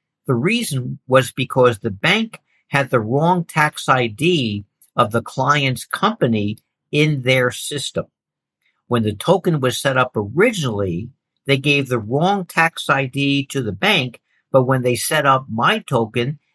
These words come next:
they gave the right tax I D. So before I could really get to work,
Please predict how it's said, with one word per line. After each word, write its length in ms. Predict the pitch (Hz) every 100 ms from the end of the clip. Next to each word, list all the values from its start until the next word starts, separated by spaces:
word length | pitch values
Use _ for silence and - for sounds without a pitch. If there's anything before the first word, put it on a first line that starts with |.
| _
they 100 | 160
gave 360 | 135 131 131 127
the 100 | 143
right 420 | 131 165 214 220
tax 400 | - 110 95 -
I 140 | 90
D. 320 | 85 82 65 - _ _ _ _
So 200 | - 160
before 640 | 135 - - 190 196 196 -
I 100 | 135
could 380 | 135 131 113 113
really 380 | 185 247 190 120
get 280 | - 92 -
to 100 | 95
work, 400 | 90 90 87